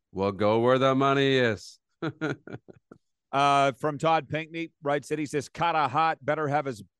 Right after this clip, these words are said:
Speaker 2: bags packed with two more goalies drafted today at the goalie position. He's all but done with the Flyers."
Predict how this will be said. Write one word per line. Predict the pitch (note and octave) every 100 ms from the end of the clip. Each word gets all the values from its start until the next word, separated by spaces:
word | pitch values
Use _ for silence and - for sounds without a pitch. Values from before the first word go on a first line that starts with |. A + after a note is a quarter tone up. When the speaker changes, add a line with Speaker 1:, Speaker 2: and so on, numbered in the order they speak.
| _
Speaker 2:
bags | B2+ D3+ E3 D3+ -
packed | - C#3 C3+ -
with | A#2+
two | - E3
more | D3+ D3
goalies | A#2+ C#3 D3+ C#3 A2+
drafted | C3+ C#3 C3 B2+ A2
today | B2+ B2 B2+ B2+ A#2 _ _ _ _ _ _ _ _ -
at | A#2+
the | C#3
goalie | A#2+ C#3+ D3 -
position. | B2 B2+ A#2+ A#2+
He's | B2+ B2
all | C#3
but | B2 A#2
done | G2+ C3 A#2+
with | A2 G#2+
the | G#2+
Flyers." | - A#2+ G2+ F2+